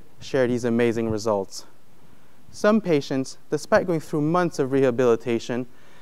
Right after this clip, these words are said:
still struggle with understanding sentences or words in relatively simple situations. So why is there such a large range of results with this device? Well, we know that it is a combination of factors that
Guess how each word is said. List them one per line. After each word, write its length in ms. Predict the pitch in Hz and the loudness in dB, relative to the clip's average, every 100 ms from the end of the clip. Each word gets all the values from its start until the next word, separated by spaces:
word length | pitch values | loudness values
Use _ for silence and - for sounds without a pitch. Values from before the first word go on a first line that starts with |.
| - | -14
still 280 | - - 254 | -4 2 2
struggle 420 | - 208 175 175 | 4 4 6 8
with 220 | 151 143 | 6 6
understanding 640 | 151 143 135 151 143 131 117 | 2 2 0 2 2 2 -2
sentences 880 | - 196 190 139 - 127 113 110 - | 0 2 2 0 -2 0 0 -2 -10
or 200 | - 135 | -4 -2
words 460 | 131 156 147 123 - - - | 2 4 4 2 -4 -14 -6
in 160 | 147 160 | -2 4
relatively 500 | 202 208 165 139 131 | 4 4 4 2 0
simple 480 | - - 165 139 | -2 0 0 0
situations. 920 | 117 113 - 160 175 - 113 104 - - - - - - - - - - - - - - | -2 -2 0 2 2 2 -4 -6 -8 -14 -14 -14 -14 -14 -14 -14 -16 -16 -16 -16 -14 -6
So 160 | - | 0
why 220 | 208 247 262 | 6 6 6
is 120 | 240 | 6
there 140 | 240 | 4
such 240 | - 233 220 | 4 2 8
a 160 | 190 | 10
large 440 | 170 175 180 160 147 | 10 10 8 6 4
range 400 | 151 139 131 131 | 4 6 4 6
of 220 | 131 127 | 4 6
results 400 | 143 135 131 - | 6 6 4 4
with 120 | 120 | 2
this 180 | 117 - | 2 2
device? 560 | 123 107 98 98 - - - - - - - - - - - - - - - - - - | 0 2 2 0 -10 -14 -14 -14 -14 -14 -14 -14 -14 -14 -14 -14 -14 -14 -14 -14 -14 -4
Well, 140 | 160 170 | 2 4
we 100 | 220 | 6
know 220 | 226 240 | 6 6
that 220 | 196 175 - | 6 4 6
it 120 | 175 | 4
is 120 | 175 | 4
a 60 | 175 | 2
combination 640 | - 240 233 196 165 160 | 4 4 6 4 4 2
of 80 | 143 | -2
factors 640 | - 147 131 - 127 117 | 4 4 6 4 2 2
that 280 | 131 127 127 | 4 4 4